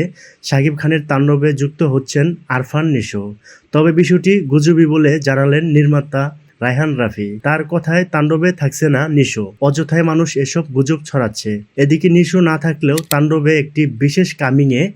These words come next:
চরিত্রে অভিনয় করেছেন সিয়াম আহমেদ। সিনেমাটির গুরুত্বপূর্ণ এক মুহূর্তে সাকিব খানের সঙ্গে পর্দা ভাগ করবেন তিনি। এক চমকে হতে পারে ছবিটির অন্যতম আকর্ষণ।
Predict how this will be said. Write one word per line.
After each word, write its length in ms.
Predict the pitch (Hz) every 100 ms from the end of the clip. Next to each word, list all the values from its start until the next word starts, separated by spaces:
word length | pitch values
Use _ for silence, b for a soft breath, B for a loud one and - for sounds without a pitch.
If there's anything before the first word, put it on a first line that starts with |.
| -
চরিত্রে 360 | 151 151 156
অভিনয় 260 | 180 160 170
করেছেন 480 | 151 160 147 143 175
সিয়াম 360 | - - 147
আহমেদ। 360 | 120 107 98 95
সিনেমাটির 560 | - 143 156 165 156 165
গুরুত্বপূর্ণ 640 | 135 151 151 175 175 175 160 170
এক 160 | 135 -
মুহূর্তে 420 | 147 165 147 160
সাকিব 320 | 147 135 143 147
খানের 220 | 165 156
সঙ্গে 460 | 147 143 123 120 190 -
পর্দা 300 | 147 147 151
ভাগ 240 | 123 135
করবেন 400 | - 151 147 165
তিনি। 280 | 147 107 98 104 -
এক 160 | 143 151 -
চমকে 400 | 165 170 151 170
হতে 280 | 139 143
পারে 260 | 151 143 147
ছবিটির 500 | 147 143 135 135 170 - 143
অন্যতম 440 | 156 151 151 165
আকর্ষণ। 680 | 143 113 120 110 - 98